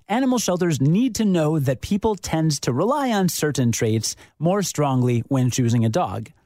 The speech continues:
When they're aware of this, it could help them match adopters to dogs with better accuracy.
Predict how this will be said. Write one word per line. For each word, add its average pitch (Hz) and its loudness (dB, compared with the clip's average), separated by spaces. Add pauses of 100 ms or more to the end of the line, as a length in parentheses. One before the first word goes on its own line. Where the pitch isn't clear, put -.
(260)
When 165 0
they're 202 2
aware 208 2
of 143 0
this, 160 -2
it 180 -2
could 262 -2
help 151 -2
them 160 2
match 147 0
adopters 156 -2
to 151 0
dogs 175 -2
with 175 -2
better 165 0
accuracy. 143 -2